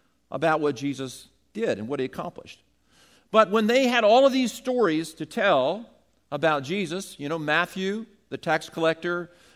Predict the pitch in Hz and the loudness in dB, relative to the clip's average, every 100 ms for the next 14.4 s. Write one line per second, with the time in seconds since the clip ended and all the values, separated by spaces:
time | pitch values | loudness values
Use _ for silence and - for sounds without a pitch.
0 | - 131 160 190 196 175 147 131 156 139 | -10 0 4 4 2 -4 -2 -2 0 0
1 | - - 143 131 123 117 113 - _ - | 0 -6 -4 -2 0 0 -4 -12 _ -12
2 | - 156 151 143 - 165 170 165 147 117 | -4 -2 -2 -2 -2 -2 0 0 -2 -4
3 | 120 151 147 135 - 113 143 165 143 123 | -4 -4 -2 -4 -6 -6 -2 -2 -4 -2
4 | 139 - 135 120 - 190 165 123 113 127 | -2 -2 -8 -8 -6 -2 0 -2 0 0
5 | 120 - 151 165 117 107 110 156 147 135 | 0 -6 -8 -6 -4 -6 -6 -6 -4 -4
6 | - - - 156 143 180 190 - 135 123 | -6 -16 -4 -2 -2 -4 -6 -4 -4 -4
7 | 131 113 120 117 110 117 113 143 - 131 | -4 -4 -4 -4 -6 -6 -8 -10 -10 -8
8 | 135 143 127 123 151 165 - _ _ _ | -2 0 0 0 2 2 0 _ _ _
9 | _ - 127 156 143 120 - 143 156 180 | _ -12 -8 -4 -4 -6 -6 -2 0 0
10 | 214 - _ _ _ - 131 113 123 131 | -2 -12 _ _ _ -8 -6 -4 -4 -4
11 | 127 131 120 117 160 151 127 127 135 156 | -4 -2 -2 -2 -2 0 0 -2 -2 2
12 | 277 269 254 202 - 143 - - 196 214 | 2 2 -2 -6 -10 -12 -12 -6 -4 -2
13 | 156 117 131 - - _ _ _ _ _ | -4 -6 -8 -14 -20 _ _ _ _ _
14 | - 147 139 127 | -4 2 2 2